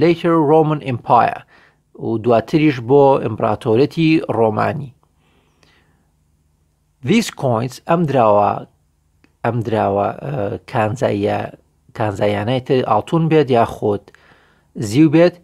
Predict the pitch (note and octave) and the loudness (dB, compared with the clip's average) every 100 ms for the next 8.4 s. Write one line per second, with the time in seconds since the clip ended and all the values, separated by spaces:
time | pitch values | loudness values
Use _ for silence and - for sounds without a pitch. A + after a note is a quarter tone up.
0 | _ _ _ _ _ - D#3+ F#3 F#3 F3+ | _ _ _ _ _ 2 4 6 6 2
1 | - _ D4+ C#3 A#2 D3+ A2+ G#2+ - _ | -4 _ -12 -4 0 2 0 -2 -12 _
2 | _ B2 G#2 - - A2+ G#2+ _ _ _ | _ -12 -10 -10 -6 -6 -6 _ _ _
3 | _ _ _ - - A#2 B2 D3+ D#3 D3+ | _ _ _ -12 -2 2 4 4 4 2
4 | D3+ - _ _ _ _ - B2 A#2+ A#2+ | -2 -12 _ _ _ _ -4 -2 0 2
5 | A2 G#2+ G#2 - A2 G#2 G#2+ A#2 C#3 - | 4 2 -2 -2 -4 -2 -2 -4 -6 -2
6 | A#2 B2+ C3 C3 B2+ B2+ _ _ _ - | 0 2 2 0 -4 -10 _ _ _ -14
7 | - A2+ A2 A2 G#2+ - - A#2+ - - | -8 -2 0 0 -2 -6 -14 -14 -6 -6
8 | F#2+ F#2 G#2 | -4 -2 0